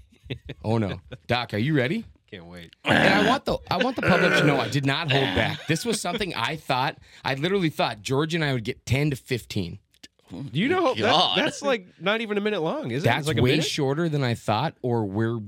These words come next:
Speaker 1: not as close as I once thought.
Speaker 2: Shit. All right.
Speaker 1: Doc, are you ready?
Speaker 3: Let's do this.
Speaker 1: Um, if you're going to change the, the dictation of everything, it's not,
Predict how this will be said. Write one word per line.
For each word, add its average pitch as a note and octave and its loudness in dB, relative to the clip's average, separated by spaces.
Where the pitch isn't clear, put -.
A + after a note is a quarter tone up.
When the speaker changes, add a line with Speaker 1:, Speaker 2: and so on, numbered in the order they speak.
Speaker 1:
not A2 0
as A#2 -2
close A#2+ -2
as G#2 -8
I G2 -6
once G2 -8
thought. - -4
Speaker 2:
Shit. C3 -2
All F#2 -10
right. D3 -6
Speaker 1:
Doc, B2 0
are B2 2
you A2+ 2
ready? A2 -2
Speaker 3:
Let's E2 -10
do A2+ -4
this. - -12
Speaker 1:
Um, D#3+ 0
if D#3+ -6
you're D#3+ -2
going F#3 -2
to D#3+ -10
change F3 -6
the, A2+ 0
the B2+ -10
dictation C#3 -4
of C3+ -2
everything, C3+ -2
it's - -12
not, C3+ -2